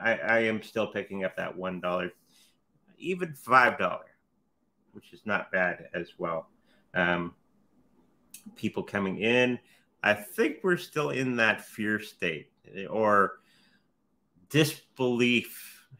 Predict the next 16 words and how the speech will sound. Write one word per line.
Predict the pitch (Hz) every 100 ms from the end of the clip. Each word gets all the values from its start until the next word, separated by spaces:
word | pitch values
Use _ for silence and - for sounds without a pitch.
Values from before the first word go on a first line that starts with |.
| - 139
<laughs> | 135 - -
that | 131
it's | 107 - -
actually | 113 - - - 107 82
over, | 101 107 - 90 80 - _ _ _ -
and, | 92 92 92
uh, | 90 87 87 - _ -
they, | 98 92 92
there's | 95 90 - _ _ _ _
smooth | - - 101 92
sailing | - 101 101 95 92 90 -
ahead | 87 82 92 95 87 -
with | 87 85
X | 85 - 90
R | 85 -
P. | 90 90 -